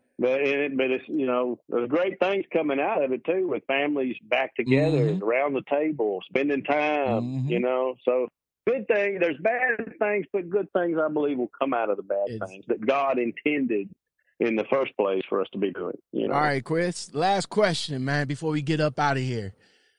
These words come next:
Speaker 2: What would people look,
Speaker 1: All right.
Speaker 2: what would people look at us, or wait, let me rephrase that. What would people look back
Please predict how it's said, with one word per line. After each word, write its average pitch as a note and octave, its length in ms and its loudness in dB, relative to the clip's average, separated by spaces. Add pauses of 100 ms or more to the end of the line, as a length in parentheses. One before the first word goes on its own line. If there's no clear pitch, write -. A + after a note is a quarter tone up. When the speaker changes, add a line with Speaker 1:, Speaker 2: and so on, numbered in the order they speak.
(160)
Speaker 2:
What A3+ 260 6
would C#4+ 160 2
people A#3 280 4
look, G#3 320 4
Speaker 1:
All G#2 120 2
right. G#2 160 0
Speaker 2:
what A#3 200 6
would C4 160 -2
people G#3 300 2
look F#3+ 300 -2 (100)
at D#3 240 -2
us, C#3 380 -4
or A#2 360 -2
wait, A2 280 -6
let A2 80 -4
me B2 100 0
rephrase A#2 420 -4
that. G#2 220 -10 (360)
What A#3 220 4
would C4+ 140 -2
people A#3+ 300 0
look G3 260 -2
back E3+ 400 0